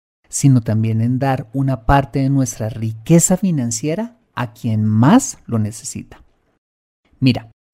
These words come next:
vuelvo y te lo repito, <laughs> no hay mayor satisfacción que poder cambiar vidas o ayudar a quien más lo necesita y compartir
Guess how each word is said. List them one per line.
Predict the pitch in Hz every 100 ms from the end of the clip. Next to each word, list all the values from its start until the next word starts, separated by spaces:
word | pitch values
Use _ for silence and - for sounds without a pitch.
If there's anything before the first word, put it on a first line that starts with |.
| -
vuelvo | 131 160 202 190
y | 202
te | - 156
lo | 120
repito, | 113 113 104 - - -
<laughs> | - 147 143 - - 139 _
no | 151 170
hay | 185
mayor | 185 185 190 175
satisfacción | - 170 180 160 - 113 - 120 117
que | -
poder | 147 135 113 110
cambiar | 123 123 127 123
vidas | 135 131 - - - _ -
o | 120 110
ayudar | 110 110 107 107 -
a | - 117
quien | 110 - 117 107
más | 104 110 139
lo | 143 147
necesita | 170 143 117 117 147 156 _ _ _
y | - 190
compartir | 165 160 - 135 135 - 220 254